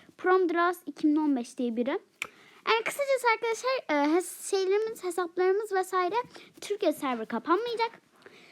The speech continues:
Böyle şeylere inanmayın. Çünkü sizi hackliyorlar ve kandırıyorlar. Kapanırsa bile davalık olma şansı yüzde yüz dediğim gibi.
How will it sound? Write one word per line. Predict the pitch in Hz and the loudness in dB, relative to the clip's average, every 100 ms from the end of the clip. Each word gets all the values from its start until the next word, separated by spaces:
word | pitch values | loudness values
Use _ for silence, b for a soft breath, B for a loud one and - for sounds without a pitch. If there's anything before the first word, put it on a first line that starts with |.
| B - | B 0
Böyle | 466 508 | 0 2
şeylere | 508 480 453 349 | -2 -2 -2 0
inanmayın. | 359 453 381 311 359 - | 2 2 2 2 0 -4
Çünkü | - 294 | -4 -4
sizi | 285 311 | 0 -2
hackliyorlar | 254 269 - 285 320 285 269 | 0 -4 -6 -2 0 0 -2
ve | 285 | -4
kandırıyorlar. | - 240 240 240 277 202 233 - _ B B B B | -4 -4 -2 0 -2 -4 -10 -18 _ B B B B
Kapanırsa | 466 494 523 554 494 349 | 0 4 2 0 0 2
bile | 294 359 - _ - | 2 -2 -4 _ 4
davalık | 359 359 381 427 - | 6 6 2 0 2
olma | 302 311 427 | 4 4 4
şansı | 392 339 320 349 | 4 2 2 -2
yüzde | 277 247 226 | 0 0 4
yüz | 294 233 233 190 | 2 2 -4 -6
dediğim | 180 175 180 | -8 -8 -10
gibi. | 185 320 | -10 -10